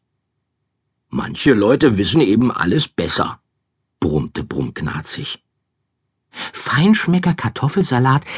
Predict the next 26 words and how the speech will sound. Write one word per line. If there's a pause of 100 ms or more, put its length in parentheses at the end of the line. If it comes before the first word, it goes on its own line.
(100)
wäre
auch
möglich, (420)
bemerkte
Grete, (460)
die
Brumms
verletzten
Blick
aufgefangen
hatte. (600)
Aber
ich
persönlich
finde, (420)
reiner
Meckerstoffel
Tralala, (500)
hm,
hört
sich
eine
Spur
richtiger
an. (280)
Nur